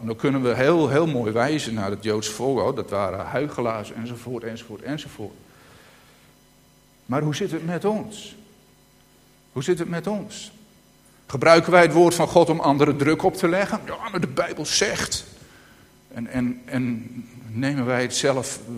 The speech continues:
een beetje licht op wanneer het ons uitkomt met het woord van God? Want dat is eigenlijk wat je bent als je een huichelaar bent. Want dat is niet het licht wat Jezus bedoelt. En je kunt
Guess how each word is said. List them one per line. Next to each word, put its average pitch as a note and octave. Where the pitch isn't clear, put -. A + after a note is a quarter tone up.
een B2
beetje B2+
licht C3
op C#3
wanneer B2
het B2
ons F3+
uitkomt G3+
met G3
het F3+
woord F#3+
van F3+
God? F#3
Want G#2+
dat G#3+
is D3
eigenlijk A2
wat A#2+
je D#3
bent G3+
als C3
je -
een B2+
huichelaar B2+
bent. -
Want E3+
dat A3+
is F#3+
niet A#3+
het A3+
licht A#3
wat F#3+
Jezus G#3
bedoelt. F#3+
En F#3+
je G3
kunt G#3+